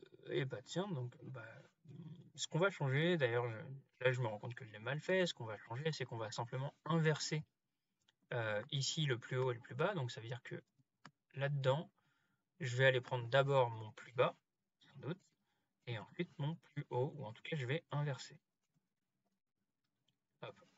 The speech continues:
Voilà, comme ça, on voit mieux. Alors, c'est pas parfait encore parce que, euh, là, les valeurs, euh, euh, y a pas peut-être, euh, énormément de changements. On va faire, euh, un intervalle plus restreint. Alors, peut-être pas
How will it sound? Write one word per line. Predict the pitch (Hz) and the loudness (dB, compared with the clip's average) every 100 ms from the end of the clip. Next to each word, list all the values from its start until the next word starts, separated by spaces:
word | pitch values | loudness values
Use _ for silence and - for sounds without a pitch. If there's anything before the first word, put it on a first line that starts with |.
| - - _ _ - | -20 -20 _ _ -6
Voilà, | 113 | -6
comme | - - | -4 2
ça, | 226 | 4
on | 151 | 4
voit | 127 117 | 6 4
mieux. | 113 143 220 180 | 6 2 2 0
Alors, | 113 104 - _ | -2 -6 -10 _
c'est | _ 127 | _ -4
pas | 123 | -4
parfait | - _ 139 135 | -4 _ 2 4
encore | 120 117 120 - | 4 4 -2 -2
parce | 107 - | -18 -18
que, | - 120 | -8 -6
euh, | 110 107 | -4 -2
là, | 120 | 0
les | 120 | 0
valeurs, | 107 110 123 120 | 0 4 4 4
euh, | 101 110 _ _ _ _ _ 160 | -6 -10 _ _ _ _ _ -12
euh, | 117 | -10
y | |
a | 101 | 2
pas | 123 | 2
peut-être, | 123 127 127 | 4 2 2
euh, | 120 110 - | -4 -4 2
énormément | 139 135 127 123 120 | 4 4 2 0 -2
de | |
changements. | 117 123 123 196 226 | -4 -4 -2 -4 -2
On | |
va | 123 | -4
faire, | 120 110 | -4 -10
euh, | 107 - - | -10 -12 -14
un | 131 | -12
intervalle | 117 113 113 107 | -10 -8 -8 -12
plus | - 113 | -10 -8
restreint. | 107 - - - _ _ _ _ _ _ _ _ _ _ - - _ | -8 -8 -10 -10 _ _ _ _ _ _ _ _ _ _ -20 -20 _
Alors, | - - - | -20 -18 -18
peut-être | - - | -20 -16
pas | - | -14